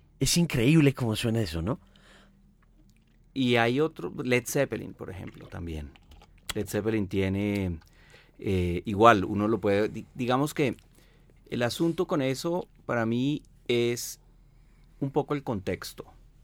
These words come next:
Speaker 2: O sea, si uno es un fanático del vinilo y, y le da peso a la historia,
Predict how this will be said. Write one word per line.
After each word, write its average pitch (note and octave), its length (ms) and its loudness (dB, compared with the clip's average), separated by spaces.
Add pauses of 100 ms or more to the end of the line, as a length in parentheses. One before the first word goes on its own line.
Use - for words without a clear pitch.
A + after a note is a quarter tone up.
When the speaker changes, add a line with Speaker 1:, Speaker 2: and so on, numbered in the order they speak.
(200)
Speaker 2:
O - 40 -20
sea, A#2+ 120 0
si F#2+ 120 -4
uno A2 180 0
es A#2+ 140 -6
un D3 360 -2
fanático C#3 440 -2
del B2+ 100 -2
vinilo A2+ 560 2 (720)
y, C3 460 0 (120)
y C3 180 0
le A#2 220 2
da A#2 440 0 (180)
peso D3+ 380 0
a - 20 -4
la D3+ 120 -4
historia, B2 680 -2